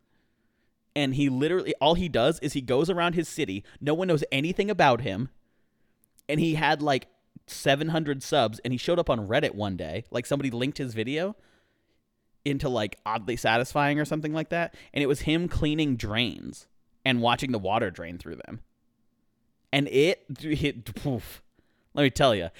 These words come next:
he's, like, kind of a weird dude, but he seems very nice, like, totally sweet guy, v-, just community oriented.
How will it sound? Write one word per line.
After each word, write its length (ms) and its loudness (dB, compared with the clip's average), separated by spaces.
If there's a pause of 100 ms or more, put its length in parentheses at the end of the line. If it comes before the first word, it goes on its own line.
he's, 180 2
like, 140 2
kind 200 2
of 60 0
a 40 6
weird 300 4
dude, 300 2 (340)
but 120 10
he 40 -2
seems 280 0
very 400 6
nice, 320 2
like, 160 -2
totally 340 6
sweet 220 -2
guy, 300 2 (840)
v-, 220 -4
just 260 -2
community 460 0
oriented. 580 2